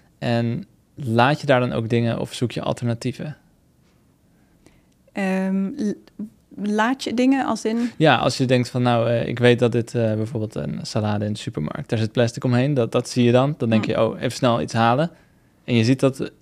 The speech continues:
Speaker 1: dan denk je, hé, maar dat heeft, eh, deze productie gekost en straks moet ik het weggooien
Speaker 2: Ja,
Speaker 1: en dan
Speaker 2: ja.
Speaker 1: wordt het verbrand.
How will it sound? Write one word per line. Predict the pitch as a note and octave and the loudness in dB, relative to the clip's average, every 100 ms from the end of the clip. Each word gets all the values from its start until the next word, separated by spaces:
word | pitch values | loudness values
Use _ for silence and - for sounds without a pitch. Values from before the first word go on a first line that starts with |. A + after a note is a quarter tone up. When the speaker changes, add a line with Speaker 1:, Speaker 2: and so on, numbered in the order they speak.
| - | -4
Speaker 1:
dan | B2 A#2 | 0 4
denk | A#2 A2+ | 4 4
je, | A2 G#2 - _ | 2 0 -2 _
hé, | - B2 | -2 2
maar | A2 G#2+ | 2 2
dat | A2 | 2
heeft, | - G#2+ - - | 0 -4 -6 -14
eh, | F3+ - - | -12 -10 -4
deze | B2+ A2+ | -2 -2
productie | - A2+ B2+ C3 | 0 2 2 0
gekost | A#2 B2 A#2+ - | -2 -2 -2 -2
en | |
straks | A#2+ A#2 | -4 -4
moet | A#2 A#2 | 0 -2
ik | |
het | A#2 | 0
weggooien | A#2+ B2+ - A#2 A2+ A#2 | -2 -2 -2 -2 -2 -2
Speaker 2:
Ja, | G3 | -2
Speaker 1:
en | G3 | -2
dan | |
Speaker 2:
ja. | G#3 | -2
Speaker 1:
wordt | F#3+ - | -2 -4
het | |
verbrand. | - B2 B2 A2 B2+ | -4 0 2 2 -2